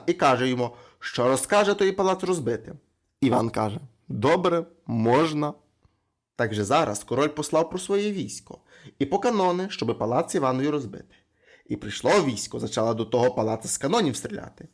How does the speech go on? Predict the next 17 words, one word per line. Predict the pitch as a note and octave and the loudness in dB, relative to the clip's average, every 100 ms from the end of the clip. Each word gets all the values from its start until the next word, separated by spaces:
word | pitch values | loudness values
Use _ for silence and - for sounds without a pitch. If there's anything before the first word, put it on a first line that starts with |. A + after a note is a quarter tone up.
| _ _ _ _ _ - | _ _ _ _ _ -8
Як | F#3 B3+ | -4 0
вистрелили | B3+ G#3+ G3 F#3+ F#3+ | 2 2 2 2 2
по | F#3+ B3 | 2 4
разові, | C4 E3 A#2 | 4 2 -2
Іван | A#2 - B2+ A#2 | -4 0 2 2
зараз | A2+ A3+ F3+ - | 4 4 4 0
крикнув | A#2+ B2 A2 | -4 -2 -4
до | |
плаща. | G#2+ A2 - G#2 G#2+ - _ _ _ _ | -2 -4 -6 -12 -14 -18 _ _ _ _
А | B2 A#2+ | 2 2
як | A2+ | 2
дванадцять | A2+ C#3 D3 D3 G#2+ | 0 2 2 0 -2
жовнірів | G#2 C#3+ C3 A2+ G#2 | 2 2 2 0 0
з | |
нього | A#2 A#2+ | 0 0
вискочили, | G#2+ F#3 - - - A2+ | 2 -2 -2 -8 -6 -6
казав: | - E3 E3+ E3 | -2 2 2 0